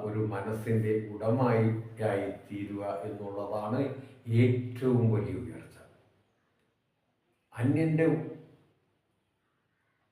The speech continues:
ദുഃഖത്തെ സ്വന്തം ദുഃഖമായും സുഖത്തെ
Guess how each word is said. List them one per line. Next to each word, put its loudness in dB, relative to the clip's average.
ദുഃഖത്തെ 4
സ്വന്തം 6
ദുഃഖമായും 2
സുഖത്തെ 2